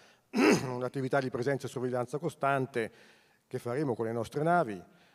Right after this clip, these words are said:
ma dove potremo anche intervenire per la prospezione dei fondali marini, per esempio. Noi abbiamo i cacciamine, appunto, quando si parla di archeologia subacquea abbiamo i cacciamine che hanno grandi capacità di scoperta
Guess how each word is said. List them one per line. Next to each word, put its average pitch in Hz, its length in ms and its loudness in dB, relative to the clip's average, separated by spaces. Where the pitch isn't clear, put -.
ma 117 140 -6
dove 127 180 -2
potremo 131 340 0
anche 139 200 0
intervenire 131 640 0
per 117 320 -2
la 110 140 -2
prospezione 127 560 -4
dei 120 80 -2
fondali 110 760 -2
marini, 127 340 -2
per 110 120 -4
esempio. 110 680 -2
Noi 127 120 -4
abbiamo 120 220 0
i 117 40 -2
cacciamine, 127 640 -2
appunto, 113 460 -8
quando 117 180 -6
si - 80 -12
parla 123 200 0
di 120 120 -6
archeologia 120 460 -4
subacquea 127 500 0
abbiamo 117 200 -4
i 110 40 -6
cacciamine 120 520 -4
che 120 100 -8
hanno 113 180 -2
grandi 120 280 -4
capacità 117 420 -6
di 117 60 -4
scoperta 110 640 -6